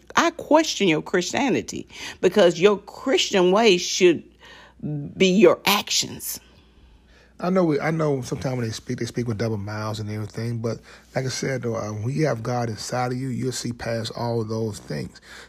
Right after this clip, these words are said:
Speaker 2: People have a tendency, uh, and you're exactly right, people have a tendency to tell you, uh, you shouldn't do X, Y, and Z. You couldn't, shouldn't steal, shouldn't kill, shouldn't do all those things. But yet, you,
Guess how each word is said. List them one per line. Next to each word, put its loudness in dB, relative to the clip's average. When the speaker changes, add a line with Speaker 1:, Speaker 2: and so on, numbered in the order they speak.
Speaker 2:
People 4
have 6
a -18
tendency, 0
uh, 0
and -4
you're 2
exactly 0
right, 0
people 6
have 2
a -8
tendency -2
to -6
tell 2
you, 0
uh, 2
you -2
shouldn't 2
do 0
X, -2
Y, -4
and -2
Z. -2
You -2
couldn't, 0
shouldn't -2
steal, 0
shouldn't -6
kill, -2
shouldn't -4
do 2
all -2
those -6
things. -4
But -4
yet, -4
you, -6